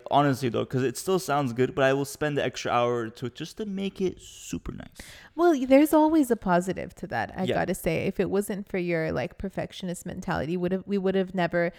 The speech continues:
Speaker 2: bought, like, g-, great mics like this or figured out how to connect the computer to the T V like this or
Speaker 1: Sure.
Speaker 2: this lighting situation,
Speaker 1: Yeah.
Speaker 2: you know?
Speaker 1: You mean the camera to the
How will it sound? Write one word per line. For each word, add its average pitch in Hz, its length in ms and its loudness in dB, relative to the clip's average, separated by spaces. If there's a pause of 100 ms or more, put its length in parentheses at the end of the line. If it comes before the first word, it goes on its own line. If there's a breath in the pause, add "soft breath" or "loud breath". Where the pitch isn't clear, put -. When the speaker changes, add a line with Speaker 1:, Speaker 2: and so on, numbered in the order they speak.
(280 loud breath)
Speaker 2:
bought, 165 240 4
like, 156 220 0 (300)
g-, - 60 -20 (100)
great 180 240 2
mics 285 340 4
like 196 180 6
this 160 280 2
or 175 80 4
figured 202 340 2
out 196 200 4
how 190 120 -2
to 190 80 0
connect 190 480 -4
the 185 320 4
computer 202 400 2
to 233 180 4
the 233 120 2
T 233 220 -4
V 302 160 6
like 196 260 2
this 165 340 -4
or 170 120 -2
Speaker 1:
Sure. - 100 -6 (240 soft breath)
Speaker 2:
this 202 180 -4
lighting 196 720 4
situation, 180 800 -6
Speaker 1:
Yeah. 175 60 -6
Speaker 2:
you 175 100 -8
know? 190 260 -8
Speaker 1:
You 131 120 -4
mean 143 120 0
the 123 80 -2
camera 117 420 2
to 113 120 -8
the 113 200 -6